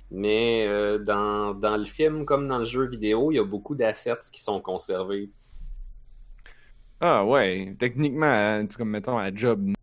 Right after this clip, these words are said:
Speaker 2: des assets de tous les vieux projets, mais, euh, puis, puis on peut aller demander au I T, genre, euh, « Tu peux-tu me redonner accès à cette vieille affaire-là, là ? Faut que j'aille chercher des affaires dedans. » Puis là, ils sont comme, «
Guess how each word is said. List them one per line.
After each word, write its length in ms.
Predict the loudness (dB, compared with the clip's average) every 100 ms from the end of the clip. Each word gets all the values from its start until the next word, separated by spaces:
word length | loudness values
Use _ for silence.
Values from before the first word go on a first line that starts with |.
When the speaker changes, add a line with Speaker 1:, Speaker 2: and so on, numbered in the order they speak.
| _ _ -20 -20 _ _ _ _
Speaker 2:
des 60 | -4
assets 260 | -4 -4 -2
de 140 | -2
tous 220 | -2 -4
les 140 | -2 -4
vieux 240 | -2 -4
projets, 640 | -2 -2 -2 0 -2 -2 -6 _ _ _ _ _ _ _ _ _
mais, 540 | -4 -2 0 -2 -4 -8
euh, 60 | -12 -16 _ _ -14
puis, 320 | -10 -10 -10 -6
puis 120 | -4
on 100 | -2
peut 100 | 0
aller 180 | 0 0
demander 440 | -2 -2 0 -2
au 80 | -2
I 200 | -4 -6
T, 240 | -8 -10 -6
genre, 320 | -6 -4 -6
euh, « 120 | -8 -10
Tu 80 | -14
peux-tu 240 | -16 -10
me 100 | -8
redonner 400 | -8 -6 -6 -6
accès 400 | -8 -12 -10 -6
à 100 | -6
cette 240 | -10 -16 -14
vieille 360 | -8 -2 0
affaire-là, 580 | 0 0 -4 -4 -6 -8
là ? 120 | -8 -12
Faut 140 | -10
que 60 | -8
j'aille 120 | -8
chercher 320 | -8 -14 -12
des 100 | -6
affaires 320 | -6 -6 -10
dedans. » 320 | -8 -10 -14 -16 -20
Puis 100 | -16
là, 60 | -14
ils 40 |
sont 140 | -14 -12
comme, « 240 | -12 -12